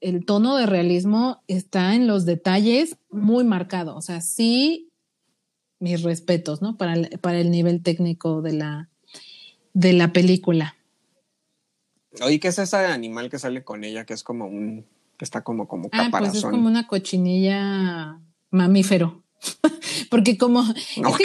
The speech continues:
Speaker 2: Ok.
Speaker 1: como estamos en un mundo que no es real, es una mezcla entre como
Speaker 2: Ajá.
Speaker 1: una especie de, pues, ¿cómo decírtelo? Como una es-, yo, yo lo peri-,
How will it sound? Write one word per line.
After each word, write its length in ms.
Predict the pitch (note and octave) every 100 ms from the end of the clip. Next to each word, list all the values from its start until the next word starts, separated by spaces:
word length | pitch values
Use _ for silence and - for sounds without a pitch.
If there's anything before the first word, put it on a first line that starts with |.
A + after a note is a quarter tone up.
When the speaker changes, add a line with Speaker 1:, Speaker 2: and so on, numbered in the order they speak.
| -
Speaker 2:
Ok. 20 |
Speaker 1:
como 260 | F3+ B3+
estamos 600 | A#3+ F#3 D4+ C#4+ D4 E4+
en 400 | B3+ A3 G3+ G3
un 180 | G3+ G#3+
mundo 300 | A3 A3+ A3
que 100 | G3+
no 120 | F3
es 200 | F#3 F3+
real, 480 | G3 B3 G#3+ G3+ D4+ -
es 140 | G#3
una 200 | A3+ A3
mezcla 400 | G#3 G#3 - A#3
entre 320 | G#3+ A3+ F#3
como 380 | F#3 F#3 F#3 F3
Speaker 2:
Ajá. 80 | F3
Speaker 1:
una 180 | G3 G3+
especie 560 | G3 - F#3 F#3 G#3+
de, 300 | G#3 F#3+ E3 D#3+
pues, 180 | F#3 E3+
¿cómo 300 | - A3 B3
decírtelo? 580 | A3+ - F#3 - E3+ E3+
Como 260 | E3+ E3+
una 160 | F#3 G#3+
es-, 140 | A3+ F#3+
yo, 160 | G3 G3
yo 180 | G#3 G#3
lo 160 | A3+
peri-, 340 | G#3+ G3 F3+